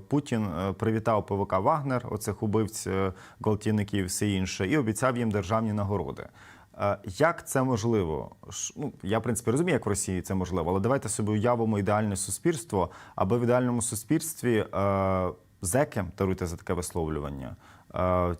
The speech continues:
ті, хто були засуджені, реабілітувалися за рахунок війни і тепер будуть мати державні нагороди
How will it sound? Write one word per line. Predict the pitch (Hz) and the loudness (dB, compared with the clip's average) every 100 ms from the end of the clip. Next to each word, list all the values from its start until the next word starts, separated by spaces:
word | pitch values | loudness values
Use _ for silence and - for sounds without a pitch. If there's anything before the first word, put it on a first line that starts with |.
| - | -8
ті, | - 101 | -8 0
хто | 110 | 2
були | 104 | 4
засуджені, | 104 98 - 151 120 98 90 87 82 76 | 4 2 2 2 2 2 2 2 0 -2
реабілітувалися | 92 101 104 107 107 117 120 107 - 95 | 2 2 4 4 4 4 4 4 0 0
за | 101 | 0
рахунок | 92 120 104 98 | 0 0 0 0
війни | 104 135 180 - _ _ - - | 0 2 -2 -6 _ _ -20 -10
і | - | -2
тепер | 101 101 135 127 | 0 4 4 4
будуть | 107 101 | 2 2
мати | 117 117 | 2 2
державні | 101 92 110 110 | 2 2 2 2
нагороди | 107 95 95 76 69 | 2 2 0 0 -4